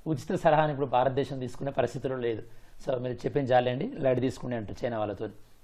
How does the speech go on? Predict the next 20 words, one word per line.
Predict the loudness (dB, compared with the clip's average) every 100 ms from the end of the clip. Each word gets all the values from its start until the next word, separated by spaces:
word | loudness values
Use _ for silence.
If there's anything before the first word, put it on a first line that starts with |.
| -8 2
So | 2 2 -8 -20 -6
దీన్ని | -2 4
ఎలా | 6
solve | 6 6 2 2
చేయాలి? | 2 2 0 -6 -18 -20 -12
ఉన్నటువంటి | -4 -2 -2 -2 -2 -2
రెండే | 0 4 4
issues, | 2 -2 -8 -10 -18 -20 -12
ఒకటేమో | -2 0 2 2 0 -4 -8 -14 -6
యూఎస్ఏ | 0 2 2 2 2 2
రెండు | 2 0
దేశాల | 2 2 2 2
వాళ్ళని | 2 0 -2
పిలిచి | -2 0 0 -2 -6 -14 -6
ఒక | -6
స్ట్రాటజీగా | 0 0 0 -2 -4
solve | 0 0 2 0
చేయాలి, | 0 -2 -10 -14 -4
లేకపోతే | 0 2 2
రెండు, | 0 -2 -4